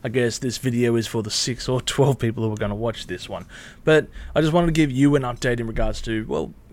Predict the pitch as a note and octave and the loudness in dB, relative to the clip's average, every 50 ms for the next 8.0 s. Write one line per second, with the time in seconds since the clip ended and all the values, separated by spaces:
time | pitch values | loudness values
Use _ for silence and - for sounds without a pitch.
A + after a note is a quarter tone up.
0 | - G2+ A#2+ C#3+ D3+ C#3 C#3+ C#3+ C#3+ C3 - - D#3+ C#3+ B2+ - C#3+ C#3 G#2 F#2 | -8 -4 -2 0 2 4 6 6 4 4 2 0 -2 -2 0 0 -2 -2 -2 -4
1 | - F#2+ G2+ - A#2 A2 A2+ - - - - C3 B2+ A#2+ A#2 A#2+ C3 C3 B2+ A#2 | -6 -6 -4 -2 -2 -2 -4 -8 -12 -12 -4 0 2 4 4 4 4 2 0 -2
2 | - - A#2+ G#2 F2 G2 G#2+ G#2+ G#2+ A2 A2 - G#2+ A2 A2+ G#2+ - G#2 G#2+ G#2+ | -2 0 0 0 0 0 0 2 2 0 0 -2 -2 -4 -4 -4 -6 -6 -6 -6
3 | G2+ G#2 G2+ G2+ G2+ G2 G2 G2 - G#2+ G2+ G2 F#2+ F#2 - G2+ - - - - | -4 -2 -2 -2 -2 -2 -2 -2 0 0 0 0 0 -2 -2 -2 -2 0 0 0
4 | A2+ G2+ F#2+ G2 G2 - - D#2 F#2+ F2+ F#2 F2+ - - - - - - - - | 0 -2 -4 -6 -8 -8 -6 -4 -2 -2 -2 -4 -6 -8 -16 -20 -20 -20 -6 0
5 | - A#2+ A#2+ A#2+ A2+ G#2+ G#2+ G#2+ - - B2 A#2 A#2 A#2 - D3+ D3+ D3+ C#3+ C#3+ | 2 4 6 6 6 4 2 2 0 2 2 2 2 4 6 6 8 8 8 10
6 | C#3 C#3+ D#3 E3+ E3+ D#3 C#3+ C#3 C#3 C#3 C3 A#2 C3 C#3 C3+ A#2 C3+ C#3 C#3 B2+ | 10 12 12 10 10 8 6 4 4 4 2 2 2 2 2 4 4 4 4 2
7 | A2+ A#2+ C3 C3+ B2+ A#2 G#2+ G2 G2 G#2 G#2+ A2 G#2+ G#2 G2+ G#2+ C#3+ F3 - | 2 0 0 0 0 0 -2 -2 -2 -2 0 0 0 0 2 4 4 4 2